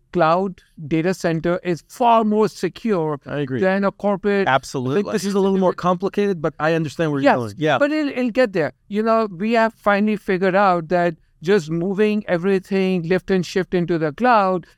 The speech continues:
Speaker 1: is a disaster for recipe because your cost is now gonna go up, and because now you have to pay
Speaker 2: Oh,
Speaker 1: for everything.
Speaker 2: you're doing it for the
Speaker 3: I
Speaker 2: wrong
Speaker 3: think
Speaker 2: reason.
Speaker 3: the difference when, with A I as opposed to cloud is that it has the potential to have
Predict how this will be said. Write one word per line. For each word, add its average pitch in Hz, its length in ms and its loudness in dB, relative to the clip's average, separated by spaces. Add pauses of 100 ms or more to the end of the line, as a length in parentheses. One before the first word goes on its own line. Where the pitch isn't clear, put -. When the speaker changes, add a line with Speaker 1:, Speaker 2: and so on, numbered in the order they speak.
Speaker 1:
is 175 300 0
a 175 100 2
disaster 170 500 0
for 165 200 -2
recipe 208 480 0
because 185 320 2
your 175 100 0
cost 202 420 -2
is 185 140 0
now 175 160 0
gonna 175 240 -2
go 170 280 -2
up, 233 280 2
and 180 320 0
because 156 180 -2
now 151 100 -2
you 165 100 -2
have 175 80 -4
to 208 80 -2
pay 285 140 -2
Speaker 2:
Oh, 302 80 -2
Speaker 1:
for 254 40 4
everything. 165 380 0
Speaker 2:
you're 151 160 0
doing 135 100 -2
it 127 80 -4
for 139 140 -4
the 131 40 0
Speaker 3:
I 131 40 0
Speaker 2:
wrong 131 80 -2
Speaker 3:
think 131 80 -2
Speaker 2:
reason. 123 140 -2
Speaker 3:
the 156 80 -4
difference 151 680 0
when, 123 280 0 (140)
with 123 280 -2
A 117 200 0
I 117 440 0
as 117 180 -4
opposed 120 300 -2
to 107 60 -10
cloud 113 360 0
is 110 200 -8
that 110 300 0 (360)
it 123 100 -2
has 143 220 2
the 160 100 -2
potential 117 560 0
to 107 140 -8
have 104 400 0